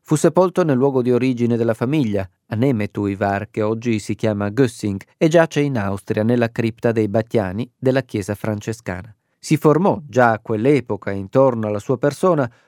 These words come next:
un culto spontaneo e nel millenovecentoquarantaquattro l'arcidiocesi di Vienna e la diocesi di Sombate proposero l'avviamento della sua causa di beatificazione.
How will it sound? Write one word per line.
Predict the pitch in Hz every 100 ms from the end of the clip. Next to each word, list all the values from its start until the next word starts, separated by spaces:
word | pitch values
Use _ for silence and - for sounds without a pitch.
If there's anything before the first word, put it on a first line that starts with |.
| _
un | 180 165
culto | 208 175 156
spontaneo | - - 139 127 101 95 98 113
e |
nel | 135 160
millenovecentoquarantaquattro | 202 156 131 120 117 147 127 113 - 110 107 104 120 123 110 - 135
l'arcidiocesi | 110 104 98 - 101 113 127 117 104 101 101
di | 113
Vienna | 139 143 120
e | 104
la | 101
diocesi | 107 127 120 107 107
di | 107
Sombate | - 135 107 107 117 135 -
proposero | - 160 226 190 165 143 127
l'avviamento | 127 139 196 135 143 170
della | 127 117 113
sua | 139 135
causa | 131 104 107 120
di | 120 117
beatificazione. | 107 123 123 - 120 120 127 117 113 101 95 101 101